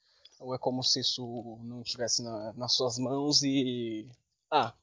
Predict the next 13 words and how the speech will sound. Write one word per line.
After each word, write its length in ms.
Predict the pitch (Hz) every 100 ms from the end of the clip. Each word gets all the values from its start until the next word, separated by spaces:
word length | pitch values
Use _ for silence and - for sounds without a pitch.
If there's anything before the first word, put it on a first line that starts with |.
| - - - _ _ _ - -
a 80 | 131
rua 320 | 131 131 160
é, 440 | 180 175 139 110 117 _ _ _ _ _ - - _ -
é 60 | 120
da 120 | 131
prefeitura, 580 | 131 123 117 - 143 - 127
a 40 |
rua 240 | - 127
é 40 | 139
do, 260 | 131 117 123
do 160 | 120
Estado. 580 | 131 - - 117 117 117 127 _ _ _ - - - _ _ _ _ _ _ _ _ -
Qual, 500 | - 151 147 139 139